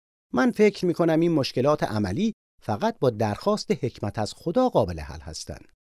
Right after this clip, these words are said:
یکی از آیات مورد علاقه من در یعقوب باب یک آیه پنج هست که میگه:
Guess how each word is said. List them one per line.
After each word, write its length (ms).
یکی 260
از 160
آیات 360
مورد 440
علاقه 580
من 220
در 180
یعقوب 540
باب 220
یک 460
آیه 360
پنج 340
هست 260
که 120
میگه: 400